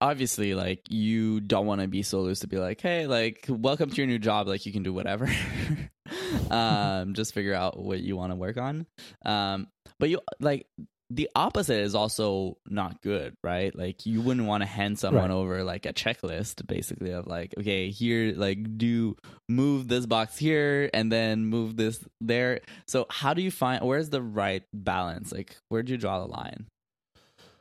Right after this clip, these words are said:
Speaker 2: Uh, glad you asked me, 'cause I have, uh, years and years of experience, and I've tested all the right.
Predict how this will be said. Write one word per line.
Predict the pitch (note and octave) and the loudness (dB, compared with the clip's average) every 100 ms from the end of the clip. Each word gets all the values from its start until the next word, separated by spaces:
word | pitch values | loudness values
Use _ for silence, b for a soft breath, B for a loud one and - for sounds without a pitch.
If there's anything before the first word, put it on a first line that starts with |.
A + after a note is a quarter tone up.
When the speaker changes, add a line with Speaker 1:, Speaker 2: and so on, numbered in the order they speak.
| b - | b 2
Speaker 2:
Uh, | A2+ G2+ | 8 8
glad | G2 C#3 B2 | 8 10 10
you | A2 | 10
asked | G#2+ - | 8 6
me, | G#2 F2+ | 6 6
'cause | - F#2 | 4 4
I | F#2+ F2+ | 6 6
have, | F2+ F2+ F2+ F2 E2+ | 6 4 2 0 -2
uh, | F#2 | 0
years | F2+ A2 A2+ G2+ | 2 6 6 6
and | G2+ | 6
years | F#2+ F#2 | 4 4
of | F2 | 2
experience, | F2 - G2 G2 F#2 | -2 0 2 4 2
and | F2 | -2
I've | E2 E2 - | -4 -6 -2
tested | G2+ - G2 | -2 0 -2
all | G2 G2 | 2 0
the | F#2+ F#2+ | 2 0
right. | F#2+ F#2+ | 0 0